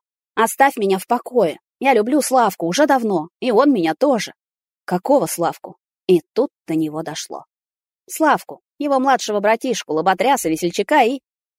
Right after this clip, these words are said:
Вот именно тогда с Максимом случился первый приступ. От услышанного заявления он вдруг почувствовал тревогу, которая ударила прямо в голову, разлилась по груди сильной болью. Потом он побледнел, схватился за сердце и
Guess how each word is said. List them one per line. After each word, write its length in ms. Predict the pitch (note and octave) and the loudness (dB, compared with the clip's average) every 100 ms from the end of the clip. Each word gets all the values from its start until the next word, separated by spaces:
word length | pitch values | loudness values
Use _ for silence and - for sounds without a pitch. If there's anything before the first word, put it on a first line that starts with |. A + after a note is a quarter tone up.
| _ | _
Вот 260 | - G4+ - | 0 2 4
именно 360 | F4 B3 F3+ | 4 4 0
тогда 340 | F3 D3+ E3+ D4 | 0 -2 0 0
с 80 | - | 0
Максимом 420 | D#3+ - A#3+ G3+ | -4 -2 -2 -2
случился 500 | - D3+ F3 E3+ E3+ | -4 -2 -2 -2 -4
первый 280 | D#3 D3+ D3+ | -4 -6 -8
приступ. 420 | D3 C3+ - _ _ _ - | -10 -12 -16 _ _ _ -2
От 160 | A#3+ | 0
услышанного 540 | B3+ E4+ F4+ A#3 G3 F#3+ | 2 2 0 2 0 2
заявления 580 | G#3 A3+ D4+ C#4+ F#3+ | 2 2 2 4 4
он 140 | A3+ G#3+ | 2 0
вдруг 240 | F#3 C#4+ | -2 -2
почувствовал 580 | F#3+ G3 C#4 G3 F#3+ F#3+ | -2 -2 -4 -2 -2 -2
тревогу, 380 | A3 D4 C#4+ F3 | 0 0 2 0
которая 360 | G3 A3+ G#3 | -2 0 2
ударила 400 | F#3+ G3+ C4+ F3+ | 2 2 2 2
прямо 320 | E3+ G#3 G#3 F#3+ | 0 -2 -2 -2
в 60 | |
голову, 440 | G3 A#3+ D#3+ - - _ - | -2 -2 -2 -8 -20 _ -6
разлилась 520 | G3+ G3 G#3+ D4+ - | -4 2 4 4 0
по 100 | F3 | -4
груди 300 | E3 D#3+ G#3 | -4 -4 -6
сильной 380 | - D#3+ E3 E3+ | -4 -2 -2 -2
болью. 360 | F3+ D3 - _ _ _ _ - | -6 -10 -14 _ _ _ _ -4
Потом 260 | A3+ G4+ | 2 2
он 120 | G#3+ | 2
побледнел, 520 | F3 E3+ E3+ G3 D#4 D#4 | 0 0 0 0 -2 -2
схватился 500 | - G#3 G#3+ D#4 G#3 | -6 -2 0 2 0
за 140 | F#3+ G3+ | -2 0
сердце 420 | D#4 E4+ - G#3 - | 0 0 -4 -8 -4
и 160 | D4+ | -6